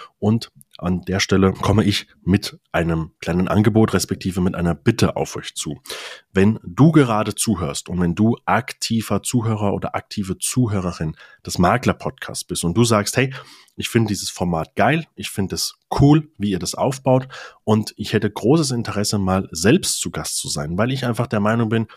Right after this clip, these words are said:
ich habe eine tolle Story zu erzählen, wie ich mir meine Selbstständigkeit oder mein Unternehmen aufgebaut habe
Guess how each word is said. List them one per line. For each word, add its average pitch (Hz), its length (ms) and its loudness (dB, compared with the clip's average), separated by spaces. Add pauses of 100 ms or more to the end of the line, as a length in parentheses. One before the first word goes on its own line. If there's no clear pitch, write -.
(220)
ich - 140 -8
habe 101 140 -2
eine 92 320 -2
tolle 123 260 2
Story 113 340 -2
zu - 160 -4
erzählen, 98 640 -2
wie 95 180 -6
ich - 220 -10
mir 95 140 0
meine 85 240 -2
Selbstständigkeit 104 720 -4
oder 85 160 -8
mein 80 240 -6
Unternehmen 107 500 2
aufgebaut 113 540 -2
habe 104 280 -2